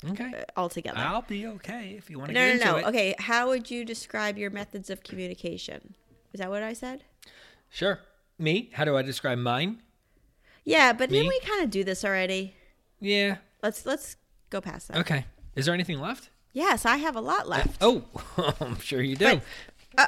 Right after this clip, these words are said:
Speaker 2: uh, well, I asked you, do you think you've ever been in a situation in life that taught you how to effectively communicate?
Speaker 1: No.
Speaker 2: Is that what you said? Just no.
Speaker 1: Yeah.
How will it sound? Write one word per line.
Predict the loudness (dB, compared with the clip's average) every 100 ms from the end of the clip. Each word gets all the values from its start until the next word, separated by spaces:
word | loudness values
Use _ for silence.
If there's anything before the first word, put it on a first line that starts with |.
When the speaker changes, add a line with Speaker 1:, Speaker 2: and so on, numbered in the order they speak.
| 4
Speaker 2:
uh, | -4 -8 -2
well, | 0 2
I | 2
asked | 2 0 -4 -4
you, | -2 -2
do | -4 -2
you | -2 -2
think | -4 -2
you've | 0
ever | 2 2
been | 0
in | -2
a | -2
situation | -4 -2 -2 -2 -2
in | -4
life | -2 -2 -2
that | -4
taught | 0 -2 0
you | -2
how | -2
to | -2 -2
effectively | -4 -4 -6 -6 -6 -8
communicate? | -6 -6 -6 -6 -8 -12 _ -4
Speaker 1:
No. | -4 -4 -14 -20 -20 -18 -18 -18 -20 -6
Speaker 2:
Is | 0
that | 0
what | 0
you |
said? | -2 -2
Just | -2 -4
no. | -2 -2 -4
Speaker 1:
Yeah. | -6